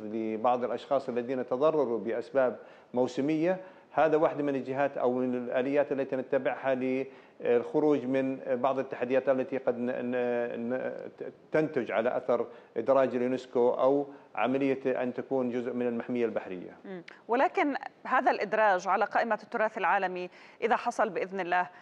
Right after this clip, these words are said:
Speaker 2: يعني ما الخطط، خطط السلطة، سلطة منطقة العقبة الاقتصادية لاستثمار هذا الإدراج بما يعود بالنفع على العقبة، على الرغم من أن، من أنه هناك في قيود كما تحدثت عنها الآن؟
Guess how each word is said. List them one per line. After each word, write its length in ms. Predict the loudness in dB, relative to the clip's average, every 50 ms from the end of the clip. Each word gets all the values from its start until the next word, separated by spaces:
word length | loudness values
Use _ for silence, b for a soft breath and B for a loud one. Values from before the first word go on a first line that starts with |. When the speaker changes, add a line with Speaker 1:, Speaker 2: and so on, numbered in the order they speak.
| B B B B _ _ -4
Speaker 2:
يعني 320 | -2 -2 0 -2 -2 -6 -8 _ -6
ما 160 | 0 2 2 4 4
الخطط، 480 | 2 0 -2 -2 2 2 2 0 0
خطط 340 | -2 -4 -2 0 0 2 2
السلطة، 580 | 0 -2 -2 -2 -4 -4 -2 -2 0 0 0 0
سلطة 320 | -2 -6 -6 -2 -2 -2 -2
منطقة 320 | -4 -6 -6 -6 -4 -4 -4 -2
العقبة 340 | -2 -2 -2 -2 -2 -2 -4
الاقتصادية 680 | -4 -4 -6 -12 -10 -6 -4 -4 -4 -4 -2 -2 -2
لاستثمار 680 | -2 -2 -4 -6 -8 -8 -10 -12 -12 -6 -2 0 0 0
هذا 180 | 0 0 0 0
الإدراج 480 | -2 -2 -2 -2 0 0 0 0 -2 -4
بما 220 | -4 -2 0 2
يعود 380 | 2 4 4 4 2 2 -2 -6 -14 B B B B B _
بالنفع 340 | -4 -2 -2 -2 0 0 0
على 300 | 0 2 2 2 2 2
العقبة، 380 | 2 0 0 -2 -2 0 2 2
على 140 | 4 4
الرغم 220 | 4 2 2 2 0
من 140 | 0 0 -2
أن، 420 | -4 -4 -6 -10 -8 -6 -4 -4
من 120 | -2 -2
أنه 200 | 0 0 0 0
هناك 200 | 0 0 0 -2
في 100 | -4 -6
قيود 320 | -6 -4 -4 -4 -4 -4 -4
كما 200 | -2 -2 -2 -2
تحدثت 440 | -4 -4 -8 -6 -6 -6 -6 -4 -6
عنها 220 | -6 -6 -6 -6
الآن؟ 200 | -4 -4 -4 -4